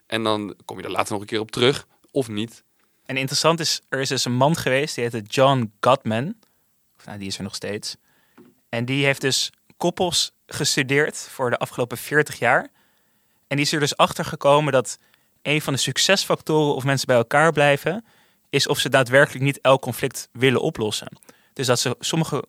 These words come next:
Speaker 2: conflicten ook gewoon zo laten voor wat het is, in plaats van dat ze overal met elkaar proberen uit te komen. En dat is wel inderdaad, ik herken in wat jij zegt, dat ik vaak denk, "Oké," heel bijna richting het analytische, van, "Nou ja, we gaan er gewoon een oplossing voor vinden en dan komt dat wel weer goed."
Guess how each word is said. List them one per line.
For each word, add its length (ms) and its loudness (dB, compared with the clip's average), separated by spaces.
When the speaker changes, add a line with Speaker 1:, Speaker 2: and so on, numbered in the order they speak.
Speaker 2:
conflicten 440 -2
ook 120 -6
gewoon 180 -2
zo 140 2
laten 360 4
voor 120 -8
wat 120 -4
het 120 -10
is, 300 -8
in 60 -20
plaats 180 0
van 80 -4
dat 100 -6
ze 100 -8
overal 360 4
met 100 0
elkaar 180 2
proberen 300 -2
uit 180 2
te 60 -16
komen. 400 -10
En 120 -8
dat 140 4
is 80 -4
wel 200 6
inderdaad, 480 4
ik 120 -8
herken 400 2
in 140 -4
wat 140 4
jij 160 2
zegt, 220 0
dat 100 -12
ik 100 -10
vaak 200 2
denk, 140 -2
"Oké," 340 -2
heel 380 -2
bijna 240 2
richting 280 -4
het 80 -10
analytische, 500 -2
van, 100 -4
"Nou 120 2
ja, 60 -2
we 60 -6
gaan 160 0
er 80 2
gewoon 200 2
een 60 0
oplossing 400 -2
voor 140 0
vinden 280 0
en 100 -2
dan 240 -2
komt 180 0
dat 140 2
wel 160 6
weer 120 2
goed." 420 -4